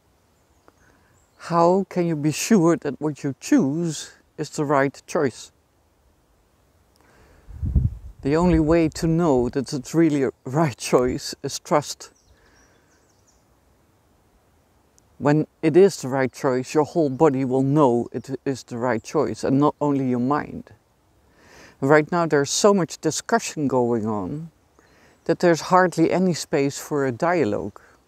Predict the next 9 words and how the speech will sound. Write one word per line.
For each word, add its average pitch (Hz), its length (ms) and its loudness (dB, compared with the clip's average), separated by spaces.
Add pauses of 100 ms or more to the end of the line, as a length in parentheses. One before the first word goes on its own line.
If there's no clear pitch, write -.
(1040)
And 135 140 2
in 135 160 4
that 143 260 2
dialogue, 143 680 2 (340)
people 165 280 -2
listen 156 400 0
to 127 160 -4
each - 200 -8
other, 113 360 -8